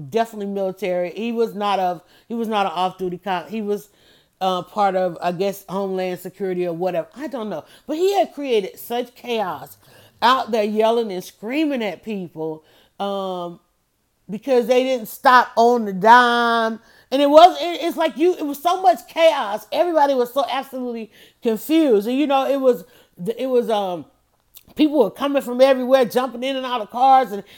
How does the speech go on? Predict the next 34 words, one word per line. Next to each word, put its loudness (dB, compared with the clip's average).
he 4
was 2
just -6
going -4
crazy 2
and -6
yelling 2
at -2
people. -10
Now, -2
mind 2
you, -2
he 4
wasn't 8
yelling 4
at 6
the 0
people 0
who 0
love 0
complexion, -2
what -2
is -6
it, -16
protection -4
of -6
complexion. -2
And 0
he 0
comes, -4
and -6
I'm -6
like, -2
"What? -10